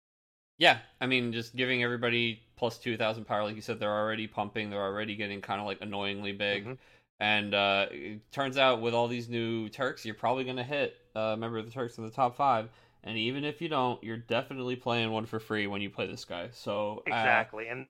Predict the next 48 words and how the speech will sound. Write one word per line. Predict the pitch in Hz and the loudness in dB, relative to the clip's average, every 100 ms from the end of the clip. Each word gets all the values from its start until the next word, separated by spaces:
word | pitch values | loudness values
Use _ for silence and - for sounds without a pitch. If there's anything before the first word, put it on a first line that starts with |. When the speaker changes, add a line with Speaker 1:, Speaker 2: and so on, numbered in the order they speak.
| 123 | -12
Speaker 2:
the | |
fact | 117 147 139 | 2 4 4
that | 139 | 0
it | - | 0
can | 143 | -8
be | 123 | -10
forward | - 139 135 131 131 | -6 -2 0 0 0
or, | 135 127 - | -2 -2 -2
or | 131 123 | 0 2
backup | 110 113 113 117 101 | 4 2 2 -4 -6
is | 107 | -10
pretty | - 120 104 | -10 -10 -10
huge | 98 98 95 | -14 -20 -20
as | 98 - | -20 -20
well. | - - _ | -20 -20 _
Speaker 1:
Yeah, | 135 | -4
he | 127 | -4
just | 143 - | -6 -8
keeps | - 139 135 | -6 -6 -8
it | 113 | -2
going, | 110 117 101 | -2 -2 -4
dude. | 95 | -8
So | - 117 | -4 -6
it's | 120 | -6
cool. | - - | -8 -4
Like, | 127 123 117 | 0 0 -2
Speaker 2:
Yep. | - | -4
Speaker 1:
Shinra, | 135 135 131 120 117 104 - | -2 0 2 2 2 -2 -10
President | - 131 131 101 | -6 -4 -4 -8
Shinra | - 123 117 101 | -6 -4 -2 -4
for | 101 | -4
this | 104 120 | -6 -6
guy, | - 95 98 113 - _ _ | -4 -2 -2 -4 -12 _ _
and | 113 | -4
then | 117 | -2
you're | 113 | -2
immediately | 110 117 117 110 107 | -2 -2 0 -2 -4
Speaker 2:
Mm-hmm. | 107 | -6
Speaker 1:
slamming, | - 110 110 104 | -4 -4 -4 -6
like, | 101 | -8
two | - 117 | -6 -6
Turks | 113 110 | -4 -6
at | 104 | -8
a | 101 | -8
time | 113 104 101 | -4 -4 -4
onto | 95 98 | -10 -14
the | |
table. | 110 95 110 | -10 -8 -8